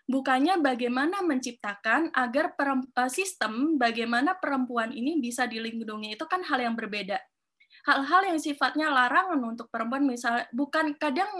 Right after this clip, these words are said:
nggak selalu tertulis ya, misalnya agar kita ter-, eh, terhindar dari kekerasan seksual, misalnya ketika pergi menggunakan taksi online di malam hari,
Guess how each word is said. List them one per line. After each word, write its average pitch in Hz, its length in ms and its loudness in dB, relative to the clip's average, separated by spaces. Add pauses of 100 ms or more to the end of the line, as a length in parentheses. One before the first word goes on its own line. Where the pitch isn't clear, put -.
(140)
nggak 262 240 2
selalu 269 460 0
tertulis 294 480 0
ya, 214 100 -2
misalnya 233 560 -4 (400)
agar 277 400 2
kita 302 640 2
ter-, 240 320 0 (720)
eh, 262 320 4
terhindar 269 480 4
dari 247 240 0
kekerasan 240 560 -2
seksual, 254 640 4
misalnya 240 720 -2 (420)
ketika 277 460 2
pergi 269 480 0
menggunakan 240 560 -2
taksi 247 340 -2
online 277 560 2
di 254 120 0
malam 214 260 0
hari, 226 500 -6